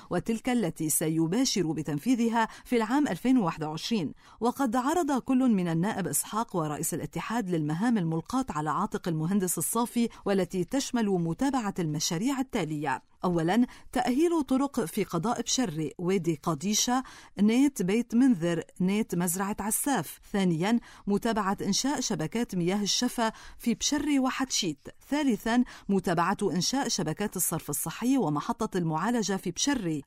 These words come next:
رابعاً، متابعة تأهيل طريق بقرقاشة بشري. خامساً، استكمال تأهيل المرحلة الأخيرة من مستشفى أنطوان الخوري ملك طوق بشري الحكومي.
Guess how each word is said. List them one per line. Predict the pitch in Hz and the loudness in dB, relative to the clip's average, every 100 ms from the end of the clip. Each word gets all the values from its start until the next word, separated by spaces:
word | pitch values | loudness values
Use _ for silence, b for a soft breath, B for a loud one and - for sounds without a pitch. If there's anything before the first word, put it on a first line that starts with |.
| 170 | 0
رابعاً، | 214 233 226 190 240 - B | 0 2 2 2 2 0 B
متابعة | 202 196 196 220 285 285 262 | 0 2 0 2 0 2 0
تأهيل | 185 170 180 262 262 | 0 -2 2 2 2
طريق | 185 165 233 233 | 0 0 0 0
بقرقاشة | 165 170 - 247 - 254 | -2 0 2 2 0 -2
بشري. | - 311 233 156 123 - | 0 0 0 -4 -8 -12
خامساً، | - 175 165 170 202 226 254 B - | -6 -2 -2 -2 2 4 2 B -2
استكمال | 220 254 247 311 339 311 | 0 0 2 2 2 0
تأهيل | 214 185 269 262 | 0 2 2 4
المرحلة | 165 180 - 226 | 2 0 -2 -2
الأخيرة | 214 202 - 269 226 202 B B | -2 -4 2 4 4 2 B B
من | 214 | 2
مستشفى | 202 208 - 277 - 247 | 4 2 0 -4 -2 -2
أنطوان | 180 170 220 262 277 | 0 -2 0 2 4
الخوري | 185 - 254 240 | 2 0 2 2
ملك | 170 196 - 175 | 2 0 -2 -2
طوق | 233 240 | 0 0
بشري | 165 - 226 202 202 | -2 -2 -2 0 -2
الحكومي. | - 294 - 170 - | -2 -4 -2 -4 -6